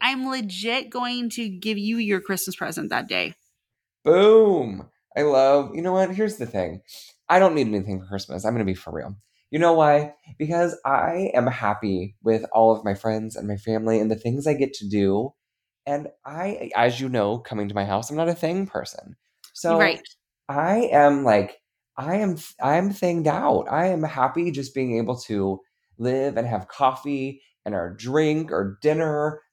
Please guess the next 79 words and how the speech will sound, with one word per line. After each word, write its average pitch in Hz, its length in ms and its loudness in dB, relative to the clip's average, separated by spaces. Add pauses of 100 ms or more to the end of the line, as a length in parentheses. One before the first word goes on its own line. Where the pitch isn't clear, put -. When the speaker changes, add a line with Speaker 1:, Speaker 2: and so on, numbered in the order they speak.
(100)
Speaker 1:
Yeah, - 20 -4
Speaker 2:
lunch, 151 280 6
Speaker 1:
I 226 100 -2
don't 151 160 0
Speaker 2:
breakfast, 147 120 2
Speaker 1:
care. 180 180 -2
Speaker 2:
any 185 160 2
of 196 80 -2
Speaker 1:
I, - 0 -
Speaker 2:
those 127 180 -2
Speaker 1:
I've 202 120 -2
Speaker 2:
things, 202 120 -4
Speaker 1:
got 208 160 4
Speaker 2:
right? 320 80 0
Speaker 1:
a 208 40 -6 (140)
candle 190 300 -4
for 175 80 -8
you. 165 180 -4
Shut 190 220 -4
up. - 240 -4
Yeah, 131 300 -2
Speaker 2:
I'm 156 100 0
like, 175 120 4
Speaker 1:
no. 151 40 -6
Speaker 2:
"No, 208 320 8
I 143 80 8
don't 165 160 4
want 160 140 2
Speaker 1:
Our 165 40 -4
Speaker 2:
anything. 175 300 -2
I - 40 -2
Speaker 1:
candle 107 200 -4
Speaker 2:
do, - 80 -
I 117 80 0
do 113 100 -4
Speaker 1:
for 107 100 -6
you. 123 100 -2
Speaker 2:
nothing." 180 360 -8 (320)
Speaker 1:
It's - 260 -20
just 202 180 -2
Speaker 2:
Um, 110 220 -8 (380)
Speaker 1:
quiet - 20 -
Speaker 2:
my 104 120 2
Speaker 1:
time. 104 60 -2
Speaker 2:
lord, 104 180 4
if 104 100 -2
I 107 140 0
have 113 140 -4
another 95 200 0
candle, 95 440 -2
Stacey, 104 280 -12
you're 110 100 -4
gonna 98 120 -8
kill 107 200 -12
me. 98 220 -10 (320)
I 123 60 2
have 120 100 0
so 110 220 4
many 104 200 -2
candles 101 260 -2
in 101 40 -4
my 95 80 0
house. 101 220 -2
Every 117 200 2
time 131 160 2
there's 113 140 -2
a 104 60 -6
sale, 107 320 2
I'm 107 60 -2
like, 110 220 0
"Oh, 175 120 2
I 208 80 4
think 311 160 -2
I 302 60 0
should - 140 -6
just 139 140 -6
get 113 140 0
one 104 240 2
more." 85 540 -4